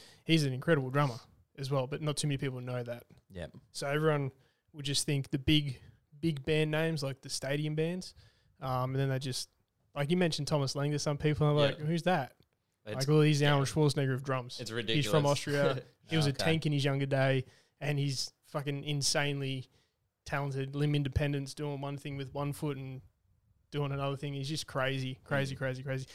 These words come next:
Speaker 1: Do you
Speaker 3: Like
Speaker 1: know Greg Collins? Heard of Greg Collins?
Speaker 3: No,
Speaker 1: Aussie bloke.
Speaker 3: I don't think so.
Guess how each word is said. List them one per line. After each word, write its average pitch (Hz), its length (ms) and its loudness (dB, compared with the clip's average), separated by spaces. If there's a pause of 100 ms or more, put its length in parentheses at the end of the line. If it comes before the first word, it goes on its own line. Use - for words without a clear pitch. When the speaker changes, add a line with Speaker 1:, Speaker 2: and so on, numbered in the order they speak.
Speaker 1:
Do - 120 0
you 302 40 6
Speaker 3:
Like 262 80 8
Speaker 1:
know 185 40 6
Greg 175 260 4
Collins? 262 360 2
Heard 175 140 2
of 151 80 0
Greg 160 140 2
Collins? 208 420 -2 (180)
Speaker 3:
No, 196 80 -12 (100)
Speaker 1:
Aussie 180 260 6
bloke. 131 260 4
Speaker 3:
I 147 80 -4
don't 220 160 -6
think 226 160 -10
so. 90 240 -6